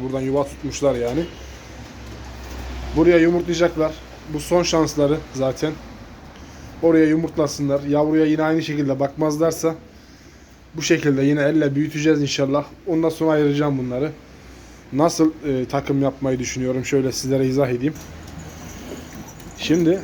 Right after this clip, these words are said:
şu karapalı, şu dişi ispire vuracağım inşallah. Bunlar şey yapmazsa, yavruya bakmazlarsa bu karapal erkeği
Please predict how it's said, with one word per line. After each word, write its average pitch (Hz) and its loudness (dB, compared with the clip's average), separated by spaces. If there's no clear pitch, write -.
şu 165 -2
karapalı, 165 4
şu 147 0
dişi 151 2
ispire 151 2
vuracağım 139 2
inşallah. 131 -2
Bunlar 147 4
şey 143 2
yapmazsa, 143 0
yavruya 135 2
bakmazlarsa 139 0
bu 151 -6
karapal 160 4
erkeği 151 2